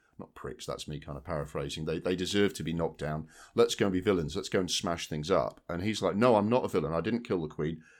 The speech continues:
I, I want to clear my name. I want to find who really did it." Um, but between the two of them, they sort of strike up a bit of a friendship, and they want to, they go and uncover the plot, because there's a plot and there's a whole thing unravels. Fun action, very funny.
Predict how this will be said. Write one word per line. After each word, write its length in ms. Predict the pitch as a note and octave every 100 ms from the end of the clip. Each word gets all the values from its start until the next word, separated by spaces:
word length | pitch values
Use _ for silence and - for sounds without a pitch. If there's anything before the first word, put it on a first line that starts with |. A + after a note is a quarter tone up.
| _ -
I, 80 | G#2+
I 20 |
want 320 | G#2 A2 A2+
to 60 | G2
clear 280 | - G2+
my 140 | F#2 F2+
name. 220 | G#2 D2
I 60 | F#2
want 140 | G2
to 80 | F#2
find 240 | F#2+ F2
who 120 | F#2+
really 220 | E2+ E2+ D#2+
did 200 | A2 -
it." 100 | - _ - - - - _ -
Um, 400 | F#2+ F#2 F#2 - -
but 100 | -
between 240 | G2+ C#3+
the 60 | A#2
two 200 | - A2
of 60 | G#2
them, 140 | G2
they 140 | F#2
sort 200 | F2 G#2
of 60 | E2+
strike 320 | - G2 F#2
up 80 | F2+
a 60 | E2
bit 100 | D#2+
of 100 | D#2+
a 40 |
friendship, 540 | - F2 D#2+ - D#2 -
and 220 | E2+ F2+
they 120 | F2+
want 340 | F2+ F2 D#2+ D#2 -
to, 260 | F2 D#2 D#2
they 100 | F#2+
go 200 | F#2 G#2
and 80 | G2+
uncover 320 | F#2 - E2+
the 100 | D#2
plot, 320 | - D2+ C#2+
because 280 | - - F#2+
there's 180 | G2+ F#2
a 40 |
plot 340 | D#2 G2 F2 -
and 80 |
there's 140 | F2 D#2+
a 40 |
whole 160 | E2 F#2+
thing 160 | F2+
unravels. 480 | D#2 D2+ D#2+ E2 D#2 - - - -
Fun 400 | _ - - B2
action, 540 | G#2+ G#2+ - - G#2 G2+ - _ _ -
very 260 | G#2+ A2
funny. 460 | G2 - G#2 G2+ F#2